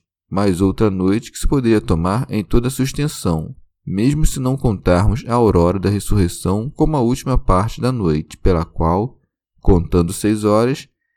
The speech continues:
três de trevas e três de luz, resultariam três dias e três noites. Resta-nos, pois,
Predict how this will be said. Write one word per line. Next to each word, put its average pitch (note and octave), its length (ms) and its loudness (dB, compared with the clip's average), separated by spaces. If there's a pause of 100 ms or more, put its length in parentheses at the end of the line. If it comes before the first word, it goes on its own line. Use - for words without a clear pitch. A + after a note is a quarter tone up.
(260)
três F#2+ 240 2
de F2+ 80 -2
trevas E2 580 0
e G2 120 -4
três G2+ 240 0
de A#2 100 2
luz, A#2 480 0
resultariam C3 680 0
três C#3 300 0
dias G2+ 420 -4
e B2 80 -2
três C#3+ 320 0
noites. E2+ 680 -2 (580)
Resta-nos, F2+ 560 -2
pois, A#2+ 480 0